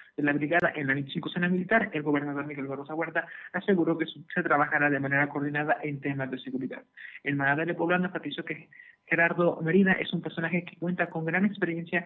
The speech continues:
en materia de seguridad, de que fue comandante en la Zona Militar de Michoacán y Oaxaca. Cabe recordar que fue esta mañana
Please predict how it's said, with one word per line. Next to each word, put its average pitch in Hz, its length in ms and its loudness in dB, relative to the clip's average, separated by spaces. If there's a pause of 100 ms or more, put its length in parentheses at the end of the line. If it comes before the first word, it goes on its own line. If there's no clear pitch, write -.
(200)
en 180 160 2
materia 156 280 4
de 151 120 0
seguridad, 185 320 2
de 143 160 -6
que 143 120 -6
fue 151 220 -6
comandante 156 680 0
en 160 80 -4
la 151 100 -2
Zona 147 220 -6
Militar 143 400 0 (260)
de 185 100 4
Michoacán 156 520 2
y 156 120 2
Oaxaca. - 540 -4
Cabe 143 180 0
recordar 151 380 0
que 143 80 -4
fue 160 100 -4
esta 175 120 -4
mañana 170 360 0